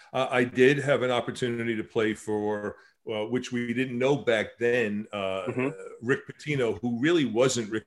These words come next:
Speaker 1: Pitino at the time. Um, he was the youngest Division One coach in
Speaker 2: Mm-hmm.
Speaker 1: the country at the time. Um, I think he was, uh,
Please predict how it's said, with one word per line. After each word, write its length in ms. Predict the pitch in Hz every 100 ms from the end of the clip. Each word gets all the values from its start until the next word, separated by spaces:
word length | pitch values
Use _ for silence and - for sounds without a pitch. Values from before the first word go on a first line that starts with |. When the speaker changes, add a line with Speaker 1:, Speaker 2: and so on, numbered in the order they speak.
| _
Speaker 1:
Pitino 520 | 107 - 127 117 104 -
at 180 | 101 -
the 80 | 95
time. 460 | - 139 107 87 - _ _ _
Um, 400 | 104 104 95 101
he 120 | 113
was 180 | 113 101
the 100 | 107
youngest 520 | 101 120 143 139 -
Division 520 | 120 120 110 113 110 104
One 320 | 107 107 104
coach 600 | - 107 101 - - - _ _ _ _ -
in 200 | 120 123
Speaker 2:
Mm-hmm. 80 |
Speaker 1:
the 60 | 107
country 720 | - - 175 190 - 110 87 -
at 180 | 98 -
the 100 | 95
time. 440 | - 98 78 71 _ _ _ _
Um, 460 | 104 101 98 98 98
I 60 |
think 180 | 92 131
he 80 | 127
was, 600 | 120 113 104 - - - 95
uh, 200 | 90